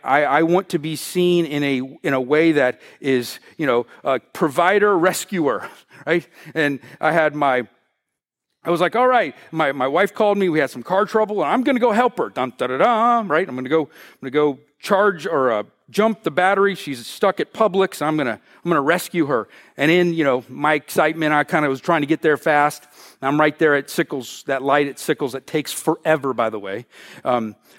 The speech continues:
I was in my truck, and this car was right, right, uh, really close to me, behind me. And I was trying to get out of that lane 'cause I was gonna go to line ball instead of staying in that, which I don't know if that's perfectly legal or that I'm saying it right now. I feel a little, you know,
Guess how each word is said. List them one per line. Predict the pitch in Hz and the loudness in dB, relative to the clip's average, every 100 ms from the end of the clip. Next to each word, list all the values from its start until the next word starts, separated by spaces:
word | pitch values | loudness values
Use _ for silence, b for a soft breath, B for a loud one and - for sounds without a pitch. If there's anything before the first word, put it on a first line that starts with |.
| b b b _ | b b b _
I | 139 131 131 135 139 135 | 0 2 4 2 0 -4
was | 127 139 | -6 -2
in | 180 | 0
my | 180 | 0
truck, | 175 - 175 160 - | 0 0 2 0 -4
and | 143 139 | -4 -2
this | 139 - | -4 -4
car | - 151 147 | 0 2 2
was | 131 | 0
right, | 127 143 151 - _ _ - | 0 0 0 -6 _ _ -2
right, | 143 165 156 _ | -2 -2 -12 _
uh, | 143 113 107 | -6 -6 -8
really | 117 143 202 190 | -10 0 0 0
close | - 165 156 - | 0 0 0 -4
to | 120 | -6
me, | 107 110 - _ | -6 -8 -14 _
behind | 123 135 139 123 | -10 -6 -6 -6
me. | 101 101 B B B B | -10 -14 B B B B
And | 143 135 135 | 0 2 2
I | 143 | 2
was | 147 | 0
trying | - 170 143 | 0 0 0
to | |
get | 123 156 | 2 2
out | 160 156 | 2 2
of | |
that | 143 123 | 0 2
lane | 156 151 | 2 2
'cause | 135 | 2
I | 131 | 2
was | 135 | 0
gonna | 113 123 | -2 -6
go | 120 139 139 | -2 0 0
to | 131 _ - 139 | -2 _ -4 0
line | 131 135 139 | 2 2 2
ball | 120 | 0
instead | 113 - 117 | -2 -2 -2
of | - | -2
staying | 147 135 120 | -2 0 0
in | |
that, | 110 107 - | -2 -6 -6
which | 123 120 156 | -6 -2 0
I | 147 | 0
don't | 131 | 0
know | 120 | -2
if | |
that's | 127 110 | -2 -2
perfectly | - 120 - 110 | -2 -4 -4 -6
legal | 117 117 101 | -4 -4 -4
or | 101 | -4
that | 110 | -4
I'm | 104 | -4
saying | 113 117 | -6 -6
it | 98 | -6
right | 98 | -10
now. | 95 | -10
I | 98 | -10
feel | - 107 | -6 -6
a | |
little, | 98 98 - _ | -6 -10 -16 _
you | 113 | -10
know, | 98 | -10